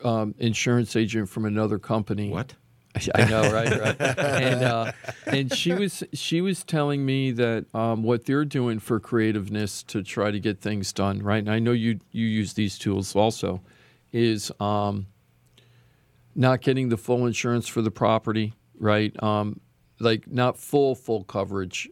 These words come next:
Speaker 1: Um, what do you call it? The, the reduced coverage that's qualified for the mor-, uh, for the mortgage, but that's it. Do you know what I'm talking
Speaker 2: Like
Speaker 1: about?
Speaker 2: a
Speaker 1: You're
Speaker 2: bare,
Speaker 1: giving me a
Speaker 2: just
Speaker 1: look.
Speaker 2: a bare bones?
Speaker 1: Yeah.
Speaker 2: Just,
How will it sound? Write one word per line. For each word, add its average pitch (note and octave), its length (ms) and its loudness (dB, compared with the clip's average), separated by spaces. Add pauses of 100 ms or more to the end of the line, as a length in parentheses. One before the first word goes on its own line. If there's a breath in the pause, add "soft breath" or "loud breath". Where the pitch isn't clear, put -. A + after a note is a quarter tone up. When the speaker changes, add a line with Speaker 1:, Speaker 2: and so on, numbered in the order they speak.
(140)
Speaker 1:
Um, G2+ 580 -2 (200)
what A2+ 240 2
do A2 60 0
you A2 100 0
call G#2 300 2
it? F#2+ 140 -2
The, G#2 280 0 (240)
the G#2+ 120 -4
reduced A2+ 480 0
coverage A#2 420 -2
that's G#2+ 260 -6
qualified G#2 760 0
for F#2 180 -4
the F#2 100 -4
mor-, F#2+ 320 -2 (200)
uh, G2 120 2
for G2 200 -6
the F#2 80 -2
mortgage, F#2 580 0
but F2 200 0
that's F#2 320 0
it. - 180 -4 (680 soft breath)
Do G2+ 100 -6
you G#2 60 0
know G#2+ 80 2
what A2 100 2
I'm A2 100 0
talking A#2 280 2
Speaker 2:
Like A#2 100 4
Speaker 1:
about? A2 60 -2
Speaker 2:
a - 40 0
Speaker 1:
You're A#2 80 4
Speaker 2:
bare, A#2 100 4
Speaker 1:
giving B2 140 0
me A2+ 80 -2
a - 20 0
Speaker 2:
just G#2 120 0
Speaker 1:
look. G2 140 2
Speaker 2:
a G2+ 60 2
bare F2+ 520 -4
bones? G#2 680 -4
Speaker 1:
Yeah. A#2+ 220 6
Speaker 2:
Just, E2 180 -2